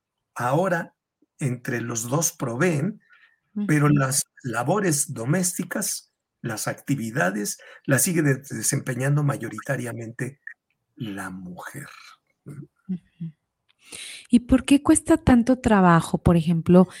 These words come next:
Speaker 2: el hombre involucrarse en lo que sería como la crianza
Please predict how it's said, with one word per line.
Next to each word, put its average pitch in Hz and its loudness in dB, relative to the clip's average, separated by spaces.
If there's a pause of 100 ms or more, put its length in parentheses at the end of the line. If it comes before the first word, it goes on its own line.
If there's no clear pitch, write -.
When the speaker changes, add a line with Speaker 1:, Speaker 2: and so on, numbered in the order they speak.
(280)
Speaker 2:
el 190 8
hombre 196 8
involucrarse 196 6
en 190 4
lo 180 2
que 185 2
sería 185 2
como 190 2 (480)
la 190 2
crianza 185 0